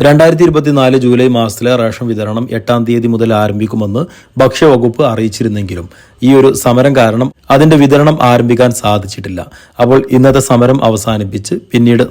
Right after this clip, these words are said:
നാളെ മുതലായിരിക്കും രണ്ടായിരത്തി ഇരുപത്തിനാല് ജൂലൈ മാസത്തിലെ റേഷൻ വിതരണം ഉണ്ടാകുന്നത്. ഇന്നും റേഷൻ കടകൾ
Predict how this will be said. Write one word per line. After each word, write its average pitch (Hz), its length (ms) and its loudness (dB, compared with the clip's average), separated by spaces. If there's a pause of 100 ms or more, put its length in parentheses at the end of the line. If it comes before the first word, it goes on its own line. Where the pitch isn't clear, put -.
(120)
നാളെ 123 320 4
മുതലായിരിക്കും 110 580 -2 (380)
രണ്ടായിരത്തി 143 400 2
ഇരുപത്തിനാല് 123 580 -2 (120)
ജൂലൈ 113 220 2 (100)
മാസത്തിലെ 104 440 -4
റേഷൻ 101 280 -6
വിതരണം 104 360 -4
ഉണ്ടാകുന്നത്. 95 500 -6 (440)
ഇന്നും 143 240 2 (100)
റേഷൻ 113 280 -2
കടകൾ 104 220 -4